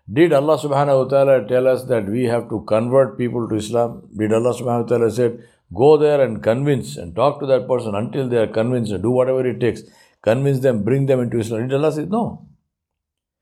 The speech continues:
Allah subhanahu wa ta'ala said, "وَمَا عَلَيْنَا إِلَّا الْبَلَاغُ الْمُبِينُ." Allah said, "For you, there is nothing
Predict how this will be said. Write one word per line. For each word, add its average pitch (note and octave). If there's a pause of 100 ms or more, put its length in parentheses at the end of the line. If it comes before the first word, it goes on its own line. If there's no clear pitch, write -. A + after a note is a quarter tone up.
(200)
Allah G#3
subhanahu F3+
wa D#3+
ta'ala C#3+
said, D#3
"وَمَا B2+ (160)
عَلَيْنَا C3+ (640)
إِلَّا A#2+
الْبَلَاغُ G2+
الْمُبِينُ." F2+ (560)
Allah A#2+
said, C3+
"For G#2
you, B2
there A2
is F#2+
nothing A2+